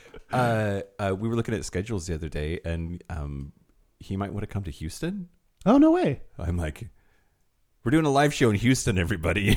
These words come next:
Speaker 1: <laughs>
Speaker 2: Oh, yeah. October fifteenth at noon at Kiki, the Houston live show.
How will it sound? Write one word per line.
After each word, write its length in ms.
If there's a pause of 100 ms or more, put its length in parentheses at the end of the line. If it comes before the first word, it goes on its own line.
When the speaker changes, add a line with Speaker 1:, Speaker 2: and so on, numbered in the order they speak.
Speaker 1:
<laughs> 560
Speaker 2:
Oh, 200
yeah. 320 (240)
October 400
fifteenth 680
at 340
noon 480
at 260
Kiki, 960
the 220
Houston 460
live 300
show. 380